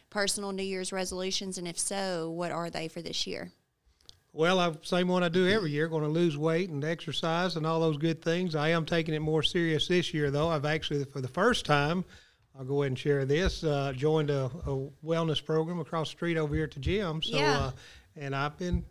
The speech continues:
Speaker 2: actually through the, I s-, I started back the first of February, and, um, uh, uh, February, first of, uh,
Speaker 1: January.
Speaker 2: December, December.
Speaker 1: Oh.
Speaker 2: No, I actually got a head start on it and made it through the holidays. So, uh, it's going pretty good. I really enjoy it. I'm going four days a week, and, uh,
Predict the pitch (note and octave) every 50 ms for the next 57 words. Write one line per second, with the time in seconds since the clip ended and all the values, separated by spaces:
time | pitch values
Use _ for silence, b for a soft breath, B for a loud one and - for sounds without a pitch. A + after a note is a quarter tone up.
0 | _ - D#3+ D#3 D#3+ - - F#3 E3 - - E3 E3 E3+ E3+ D#3+ D#3 D3 C3+ B2+
1 | - - - D3+ C3 B2+ - - D#3+ D#3 D3+ D3 D#3+ E3 D3+ - - F3 F3 E3
2 | - - - - G#3 G3 F3 D#3 D3 D3 C#3 C#3 D3 D#3 E3+ E3+ b b b b
3 | b b b b b _ _ D3+ D3+ D3+ D3 C#3+ C#3+ C#3 D3+ C#3+ C#3+ C#3 C3+ C3
4 | C3+ C3 - - - _ _ - - - - - - D#3 C#3+ C#3 C#3+ C#3+ B2+ -
5 | - B2+ A#2+ A#2+ A2+ A#2+ A#2 A2+ - - D#3+ E3 D3+ D#3+ - D#3 C#3+ C#3 C#3+ C#3
6 | C#3 C3 C3 B2 - D3 C#3+ G#3 G3 G3 G3 G3+ F#3 D#3+ D3 D3 - - - C#3+
7 | C#3 - - G3 F#3 E3 C#3 C#3+ G#3+ B3 F4 G#4+ G4+ - E3 D3+ E3 D3 D3+ D3
8 | - D#3+ D3 D#3 D3 C3+ C#3+ D#3 C#3 - - F3+ F3 D#3+ C#3+ C#3 C#3 D3+ E3 D#3
9 | D#3 D#3 E3 D#3+ D#3+ - F3+ F3+ F3+ E3+ - G3 F#3 D#3+ C#3+ C#3 C#3 C#3+ D3+ D#3
10 | - B B B B B B B - - - F3 E3 D#3+ D#3+ E3 F3+ F3 - -
11 | G#3 A3 G#3+ - A#3+ A#3 G#3+ A#3+ C4 A#3 F3 D3+ D3 D3+ D#3+ F3+ F#3+ E3+ D#3 E3+
12 | F3 F#3 G#3 G#3 G3 E3 D3 C#3+ C#3 D3+ D#3 D#3+ D#3 - - D#3+ E3 D#3+ E3+ E3+
13 | E3+ D3 - F3 D#3+ E3+ F#3 G3+ G3 - - - D3+ C#3+ D3 D3 C#3+ C#3+ C#3+